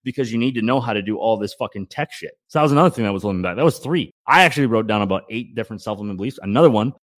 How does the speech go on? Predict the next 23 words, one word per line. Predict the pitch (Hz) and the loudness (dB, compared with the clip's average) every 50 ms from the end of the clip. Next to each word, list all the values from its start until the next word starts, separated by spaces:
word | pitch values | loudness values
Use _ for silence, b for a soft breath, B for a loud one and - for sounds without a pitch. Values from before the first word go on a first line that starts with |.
| _ | _
was | - 139 139 | -4 -2 0
my | 143 151 147 | 2 2 0
dyslexia. | 156 156 - - 156 170 - - 101 82 - _ _ _ | 0 -2 -2 -2 -2 -2 -4 -6 -12 -12 -12 _ _ _
So | - - 123 | -10 -8 -4
I | 95 127 147 | -2 0 2
have | 175 185 160 | 2 2 0
dyslexia, | 160 139 - 120 110 - - 143 156 98 - | 0 -4 -4 -4 -4 -4 -2 -4 -4 -4 -2
and | 113 120 | -4 -2
I | 120 | 0
also | 117 117 110 120 131 | 0 -2 -2 -2 -4
have | 117 127 110 | -4 -4 -4
a | 101 | -4
reading, | 92 98 117 120 127 113 98 | -4 -2 -2 0 0 0 0
writing | 101 101 113 113 104 | -2 -2 -2 -4 -4
comprehension | - - 107 104 - 98 90 101 104 - - 110 | -4 -6 -6 -6 -6 -8 -10 -10 -10 -10 -8 -10
of | 101 82 | -10 -10
grade | 82 - 104 98 101 92 | -12 -14 -12 -12 -12 -12
five. | - 123 113 92 - - _ _ _ _ _ _ _ _ _ _ - 120 | -10 -10 -10 -10 -12 -18 _ _ _ _ _ _ _ _ _ _ -2 0
I | 131 131 120 113 - - | 2 2 0 -2 -6 -8
literally, | 107 107 110 117 127 143 147 151 156 156 147 | -6 -4 -2 0 2 4 4 4 4 4 2
to | 143 - 127 | 0 -4 -6
this | 131 135 123 104 | -4 -4 -4 -4
day, | 98 104 107 113 147 165 | -4 -4 -2 -2 -2 -4